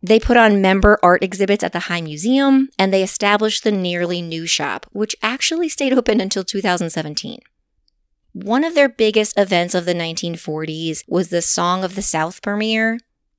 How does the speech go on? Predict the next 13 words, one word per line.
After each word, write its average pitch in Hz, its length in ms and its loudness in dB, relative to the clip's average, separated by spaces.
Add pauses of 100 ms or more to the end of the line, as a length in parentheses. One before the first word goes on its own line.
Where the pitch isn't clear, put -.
in 190 140 0
nineteen 175 260 -4
forty-six. - 720 -8
So - 140 -8
if 247 80 -4
you 269 80 -4
don't 302 180 4
know, 277 160 4
that 240 160 4
is 226 60 -6
kind 214 180 -2
of 185 180 -6
Disney's 196 680 -2